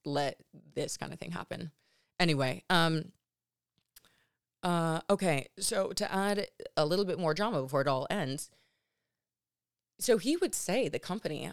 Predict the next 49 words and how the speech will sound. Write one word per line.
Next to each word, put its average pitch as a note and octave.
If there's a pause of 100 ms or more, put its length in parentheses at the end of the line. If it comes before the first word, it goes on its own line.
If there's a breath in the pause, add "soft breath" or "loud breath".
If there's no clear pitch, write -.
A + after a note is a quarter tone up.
of, C#3
the C#3+
big D3+
company E3
that C3+
he C3
worked C#3
at, C#3
I F#3
finally, G3 (720)
I E3+
finally, E3+
uh, C#3
you F3
know, C#3
I F#3
tell D#3+
my D3
parents, C#3
like, D#3+
this C3+
is -
where C#3+
he C3
works C#3+
and D#3
all C#3+
this C#3+
stuff. C#3+
Finally, F#3
my D3
dad C#3+
calls G3+
one G3+
of F#3+
his D#3
best -
friends D3 (300 soft breath)
who A3
just F#4
so B3+
happens F#3
to E3
be, D3+
like, C3+ (1200)
the E3
C G#3+
E D#3
O C#3+